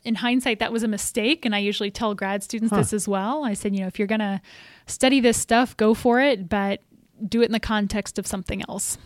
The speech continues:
Speaker 1: It is a very risky career move in the U S to be a sex researcher and to have that identity. So you will have a much easier time as a candidate and for moving forward in your career if you specialize in a different area and just add sex on as, like, a, an additional specialty.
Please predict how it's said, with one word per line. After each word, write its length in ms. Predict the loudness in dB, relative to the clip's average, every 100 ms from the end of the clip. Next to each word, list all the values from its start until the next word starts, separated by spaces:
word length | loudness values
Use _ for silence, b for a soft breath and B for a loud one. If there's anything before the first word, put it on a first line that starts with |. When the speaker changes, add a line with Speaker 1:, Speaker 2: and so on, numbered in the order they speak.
| -4
Speaker 1:
It 180 | 2 2
is 140 | 2
a 80 | 0
very 560 | 4 6 6 6 4 2
risky 320 | -2 -4 -6
career 320 | -4 -2 0
move 260 | 0 0 -2
in 80 |
the 80 | 0
U 160 | 0 0
S 360 | 0 -2 -4 -6
to 220 | -4 -2
be 200 | 0 -2
a 60 | -2
sex 300 | -6 -6 -8
researcher 580 | -6 -8 -8 -8 -8 -10 -8
and 140 | -4 -4
to 60 |
have 200 | -4 -4
that 100 | -4
identity. 640 | -6 -6 -6 -8 -8 -10 -12 B B B B B -8
So 180 | -2
you 180 | 0 2
will 80 | 2
have 120 | 2
a 60 | 2
much 260 | 0 -2 -2
easier 380 | -2 0 -4
time 580 | -6 -8 -6 -6 -6 -6
as 320 | -4 -4 -6 -8
a 40 |
candidate 720 | -4 0 2 2 0 0 -4 -10 _
and 320 | -6 -4 -4 -2
for 340 | 2 2 2
moving 260 | 0 0 0
forward 200 | -2 -4
in 60 | -4
your 80 |
career 520 | -6 -2 0 0 -2 -6 B B -10
if 140 | -6
you 60 | -6
specialize 560 | -2 0 2 2 2
in 80 | -2
a 20 | -4
different 280 | -6 -8
area 260 | -6 -6 -6 -6 -8
and 100 | -8
just 220 | -10 -8
add 300 | -6 -6 -6
sex 260 | -8 -8 -8
on 200 | -8 -8
as, 260 | -8 -8
like, 180 | -10 -10
a, 40 |
an 280 | -12 -6 -4
additional 440 | -4 -6 -6 -6 -6
specialty. 680 | -6 -8 -8 -10 -8 -8